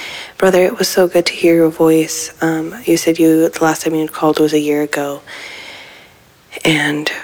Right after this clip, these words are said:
so far what's transpired has just been, um, so painful.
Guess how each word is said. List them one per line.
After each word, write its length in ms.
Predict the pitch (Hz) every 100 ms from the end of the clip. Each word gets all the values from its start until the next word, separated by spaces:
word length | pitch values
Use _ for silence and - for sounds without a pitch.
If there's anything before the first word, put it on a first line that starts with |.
| -
so 260 | - - 170
far 280 | - 160
what's 200 | 160 -
transpired 720 | - 175 156 - 147 151 143 151
has 140 | 147
just 340 | - 170 -
been, 420 | - - 85 85 87 - - _ _
um, 260 | - - 151
so 200 | - 180
painful. 600 | 156 139 139 147 147 -